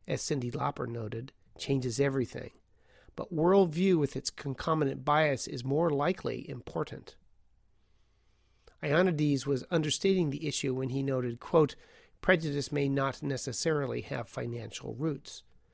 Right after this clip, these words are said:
Scientists in a given field may be prejudiced purely by their own belief in a scientific theory or commitment to their own findings.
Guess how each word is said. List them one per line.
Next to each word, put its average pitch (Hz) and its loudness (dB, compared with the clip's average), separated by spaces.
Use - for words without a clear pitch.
Scientists 151 0
in 139 -4
a 131 -4
given 123 0
field 170 2
may 127 0
be 123 -8
prejudiced 147 -4
purely 214 0
by 147 -2
their 131 -2
own 160 -2
belief 151 -2
in 139 -6
a 120 -4
scientific - -6
theory 202 2
or 131 -4
commitment 156 -2
to 131 -6
their 131 -6
own 131 -2
findings. - -10